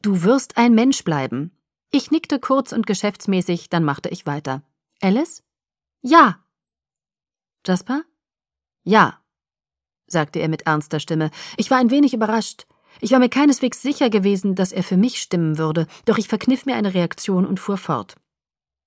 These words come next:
„Rosalie?“ Sie zögerte und biss sich auf die volle, perfekte Unterlippe.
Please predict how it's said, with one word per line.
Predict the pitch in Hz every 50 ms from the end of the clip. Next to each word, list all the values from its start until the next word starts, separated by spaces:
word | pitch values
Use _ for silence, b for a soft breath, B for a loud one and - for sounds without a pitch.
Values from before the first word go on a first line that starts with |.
| _ _ _ _ _ _ -
„Rosalie?“ | 175 180 160 151 175 170 185 240 320 359 - _ _ _ _ _ _ _ _ _ _ _ _ _ _ _ _ _ _ _ _ b b b b b b b b b b b b _ -
Sie | 208 226 254
zögerte | 240 - - 311 294 240 220 214 - 226 240 247 -
und | 220 208 - -
biss | 247 240 -
sich | 254 240 - -
auf | - 185 -
die | - 185
volle, | 180 - - 214 214 220 214
perfekte | 208 - 190 185 - - 196 190 - - 180 139
Unterlippe. | 170 170 - 165 165 165 156 - 165 170 180